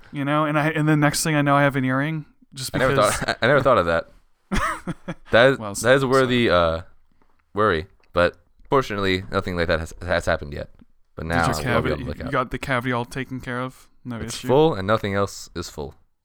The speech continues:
Speaker 2: So he did a good job. His aim was straight.
Speaker 1: <laughs> Fair.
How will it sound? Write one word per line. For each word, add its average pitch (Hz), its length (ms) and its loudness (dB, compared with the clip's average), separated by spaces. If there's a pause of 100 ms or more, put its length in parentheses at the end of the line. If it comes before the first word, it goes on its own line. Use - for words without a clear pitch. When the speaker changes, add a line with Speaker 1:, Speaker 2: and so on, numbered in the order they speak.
Speaker 2:
So 76 160 -12 (720)
he 80 80 -12
did 78 140 -8
a 78 40 -8
good 76 120 -8
job. 60 180 -12 (480)
His 80 140 -8
aim 78 180 -6
was 80 120 -8
straight. 73 260 -8 (880)
Speaker 1:
<laughs> - 1120 -12 (500)
Fair. - 380 -10